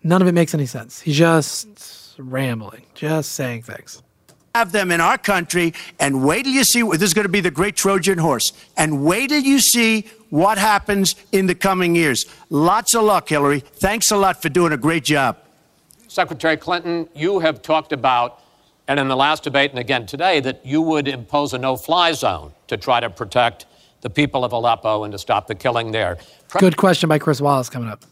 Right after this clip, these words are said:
Speaker 3: President Obama has refused to do that because he fears it's gonna draw us closer or deeper into the conflict. And General Joseph Dunford, the chairman of the Joint Chiefs of Staff, says, "You impose a no-fly zone,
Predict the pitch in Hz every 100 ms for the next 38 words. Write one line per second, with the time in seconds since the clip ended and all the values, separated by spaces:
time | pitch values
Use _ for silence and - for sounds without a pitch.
0 | _ - 220 233 190 147 175 185 165 127
1 | 135 127 113 170 214 208 - 139 170 196
2 | 127 104 123 - 123 117 131 - 127 127
3 | 120 - 120 113 98 120 117 120 113 -
4 | - 139 131 135 123 123 104 104 135 127
5 | 117 107 - 165 190 180 127 117 98 _
6 | - - - 135 131 175 160 135 160 170
7 | 139 143 104 - 110 190 202 - 107 92
8 | 107 107 107 - 135 123 113 123 120 104
9 | 131 110 107 - 170 185 175 143 120 107
10 | - _ - 202 254 - 185 165 156 147
11 | - 175 190 151 131 127 127